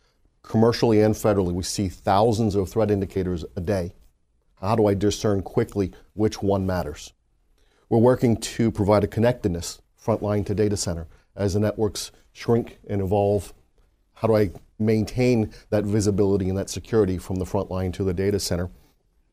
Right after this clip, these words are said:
And we're working to provide a broader access to all of these services, cloud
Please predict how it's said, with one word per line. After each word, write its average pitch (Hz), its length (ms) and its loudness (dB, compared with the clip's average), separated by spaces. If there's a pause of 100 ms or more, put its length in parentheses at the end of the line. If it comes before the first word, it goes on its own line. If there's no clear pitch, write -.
(280)
And 123 240 2 (220)
we're 110 100 2
working 113 340 2
to - 100 -6
provide 104 460 0
a 98 60 -2
broader 98 440 -2
access 104 440 -4
to 95 160 -4
all 113 160 2
of 92 60 2
these 92 160 -2
services, 90 680 -2 (440)
cloud 104 420 4